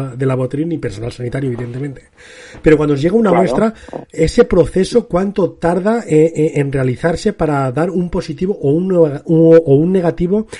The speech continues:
Speaker 1: en covid diecinueve?
Speaker 2: Es que insisto, insisto, lo que comentaba,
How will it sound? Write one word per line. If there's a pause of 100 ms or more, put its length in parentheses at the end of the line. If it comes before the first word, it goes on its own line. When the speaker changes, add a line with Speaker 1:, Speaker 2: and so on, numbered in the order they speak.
(160)
Speaker 1:
en
covid
diecinueve?
Speaker 2:
Es
que
insisto,
insisto, (200)
lo
que
comentaba,